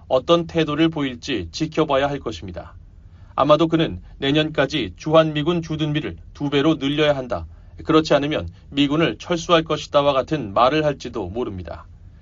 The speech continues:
솔직히 말해서 저는 그런 말이 별로 달갑지 않을 것입니다. 하지만 저는 한국이 잘 생각해보고 어쩌면 방위비 분담금을 매년 십억 달러씩 추가로 제공해야 한다고 생각합니다.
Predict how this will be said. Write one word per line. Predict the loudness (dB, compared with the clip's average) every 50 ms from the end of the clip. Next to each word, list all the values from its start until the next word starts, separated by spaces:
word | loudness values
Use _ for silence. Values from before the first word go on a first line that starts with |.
| -20 -20 -20 -20 -16
솔직히 | -8 -2 -2 -2 0 0 0 2 4
말해서 | 4 6 4 4 0 -2 -2 -2 -6
저는 | -6 -2 0 0 0 0 -2
그런 | -4 2 2 4 6 6
말이 | 4 4 4 2 -6 -8 -6
별로 | -6 -2 -2 0 -2 -2
달갑지 | -2 -2 -2 0 0 0 -2 0 -2 -2
않을 | -2 -2 -4 -6
것입니다. | -8 -8 -8 -8 -12 -14 -14 -14 -16 -16 -20 -20 -20 -20 -20 -20 -20 -20 -10 -4
하지만 | -2 0 2 4 2 4
저는 | 2 0 0 -2 -4 -8 -14 -16 -18 -6
한국이 | 2 2 4 4 4 0 2 0 -2 -2
잘 | -2 0 4 4 4 4
생각해보고 | 4 -2 2 2 2 2 2 -2 -2 -2 -2 -6 -6 -8 -10 -12 -18 -10 -2
어쩌면 | 0 0 2 2 0 2 2 0 0 -2 -10 -6
방위비 | 2 4 4 4 4 0 -2 -2 -2
분담금을 | -2 -2 0 2 2 2 2 0 -4 -6 -6 -10 -12 -16 -10
매년 | 0 0 2 2 2 0 0 -2 -8
십억 | -10 -10 -6 -2 -2 -2 0 2
달러씩 | 2 2 2 2 -2 -2 -8 -8 -10 -12
추가로 | -16 -14 -6 2 2 4 4 4 0
제공해야 | 0 -2 -4 -2 0 2 2 4 4 4 4
한다고 | 2 2 -2 -4 -4 -4 -6 -8
생각합니다. | -10 -10 -8 -8 -8 -8 -8 -12 -12 -12 -14 -14 -18 -20